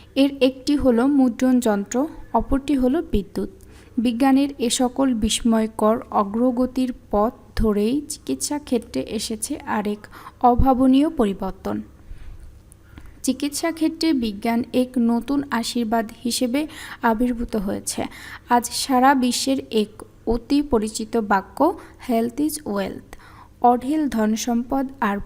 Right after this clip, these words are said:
প্রতিপত্তির অধিকারী হলেই সুখী হওয়া যায় না, যদি স্বাস্থ্য ভালো না থাকে। আর এ স্বাস্থ্য সংরক্ষণের জন্য প্রয়োজন উন্নতর চিকিৎসা ব্যবস্থা। এক সময়ে যেসব দুরারোগ্য ব্যাধি থেকে মানুষের মুক্তির কোনো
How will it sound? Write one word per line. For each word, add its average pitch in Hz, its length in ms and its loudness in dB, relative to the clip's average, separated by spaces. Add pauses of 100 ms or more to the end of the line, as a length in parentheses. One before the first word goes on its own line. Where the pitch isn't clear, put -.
প্রতিপত্তির 269 840 -2 (360)
অধিকারী 269 500 4
হলেই 262 380 2
সুখী 262 400 -4
হওয়া 254 280 0
যায় 214 260 -2
না, 214 180 -8 (540)
যদি 233 280 0
স্বাস্থ্য 247 520 -2
ভালো 220 320 -2
না 220 220 -4
থাকে। 214 300 -12 (560)
আর 233 120 2 (200)
এ 269 180 0
স্বাস্থ্য 247 600 0
সংরক্ষণের 277 720 0
জন্য 247 300 2
প্রয়োজন 233 500 0 (240)
উন্নতর 277 560 4 (480)
চিকিৎসা 269 460 -2
ব্যবস্থা। 220 600 -4 (480)
এক 262 220 2
সময়ে 320 500 2
যেসব 247 540 2
দুরারোগ্য 240 540 4
ব্যাধি 226 560 0
থেকে 269 460 -2
মানুষের 233 500 2
মুক্তির 240 500 2
কোনো 220 320 2